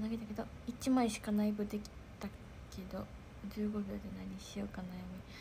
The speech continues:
あー、十五秒で？し-、なんやろ、なんかできる？タケノコゲームとか。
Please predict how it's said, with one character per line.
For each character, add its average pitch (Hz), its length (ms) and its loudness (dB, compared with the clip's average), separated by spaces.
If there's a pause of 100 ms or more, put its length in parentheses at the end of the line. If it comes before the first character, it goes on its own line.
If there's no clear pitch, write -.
(320)
あ 240 380 12
ー、 233 60 12
十 302 300 12
五 349 220 12
秒 302 300 12
で？ 226 380 12 (3000)
し-、 - 320 -4
な 214 80 6
ん 220 40 6
や 208 160 6
ろ、 202 180 -2
な 208 100 6
ん 214 60 4
か 208 100 0
で 185 140 -2
き - 120 -8
る？ 202 120 -4 (3250)
タ 233 100 0
ケ 240 120 6
ノ 240 140 10
コ 240 100 6
ゲ 240 160 8
ー - 20 8
ム 208 100 6
と - 100 -4
か。 - 120 -10